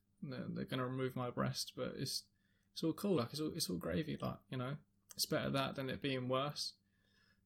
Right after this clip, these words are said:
Um, and I got back at, like, six A M and hadn't really slept, so I kinda just sat in my front room again, kinda just shied myself away, which is what I do when I get into these sort of, like,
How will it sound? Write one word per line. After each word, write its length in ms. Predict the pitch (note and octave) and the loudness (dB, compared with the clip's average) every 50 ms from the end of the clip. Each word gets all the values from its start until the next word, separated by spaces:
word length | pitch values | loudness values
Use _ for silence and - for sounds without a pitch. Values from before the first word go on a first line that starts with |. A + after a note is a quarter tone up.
| _ - | _ 2
Um, 340 | B2+ A#2+ A#2+ A#2+ B2 - - - _ _ - - | 2 2 2 2 -2 -4 -6 -10 _ _ -2 2
and 100 | D3 C#3+ | 4 4
I 60 | C#3 | 6
got 180 | D3+ D#3 G2+ | 6 4 6
back 140 | - C3+ C3 - | 4 4 4 4
at, 40 | C3 | 2
like, 140 | A#2 F#2+ - | 2 4 4
six 260 | - - - - - | 2 4 4 4 4
A 80 | A#2+ | 4
M 240 | B2 B2 B2 A#2+ A#2 | 4 2 2 2 2
and 80 | A#2 A#2 | 0 0
hadn't 240 | C3+ C3 - - - | 0 0 0 0 0
really 180 | B2 A#2+ A#2+ | 0 0 2
slept, 420 | A#2 - - C3+ B2+ A#2 - - - | 2 2 4 4 2 0 0 -2 -2
so 140 | - B2 | -2 -2
I 40 | B2 | 0
kinda 200 | - - C3 A#2+ | 0 0 -2 0
just 200 | A#2 - B2 - | 0 0 2 4
sat 160 | - C3 A2+ | 4 4 2
in 60 | A#2 A#2 | 2 0
my 100 | A#2 A#2 | 0 0
front 280 | - - B2+ A#2+ - | 0 -2 -2 -2 0
room 280 | B2 B2 B2 B2 B2 C3 - _ _ _ _ _ _ _ - | -2 -2 -2 -2 -4 -8 -10 _ _ _ _ _ _ _ 0
again, 320 | B2+ B2+ C3+ B2+ A#2+ A#2+ | 2 2 4 2 2 2
kinda 200 | A2+ C#3+ C#3 C3 | 0 2 2 2
just 160 | B2 A#2+ - - - _ _ | 2 0 -2 -4 -8 _ _
shied 480 | - - - - D#3 C#3+ C#3 C3+ - | 0 2 2 4 4 4 4 4 2
myself 420 | - B2 A#2 - - B2+ A#2+ A2+ - | 2 2 4 4 6 6 4 2 2
away, 360 | A#2+ A#2 A#2+ A#2+ A#2+ A#2 A#2 | 2 2 2 2 2 0 -2
which 160 | A#2+ B2+ - | -4 -4 -2
is 60 | C3+ | 0
what 140 | B2+ A#2 F2+ | 0 2 2
I 40 | A2 | 2
do 260 | A2 - - A#2+ A#2+ | 2 4 4 4 4
when 100 | A#2 A2 | 4 4
I 60 | A2+ | 2
get 160 | A#2+ C3 - - | 2 0 0 0
into 160 | - - - | -2 -2 0
these 180 | - A#2 A2+ | -2 0 0
sort 200 | - - - - | 0 0 0 0
of, 100 | B2+ A#2 - - _ _ - | 0 -2 -4 -8 _ _ -6
like, 200 | - - - | -6 -4 -6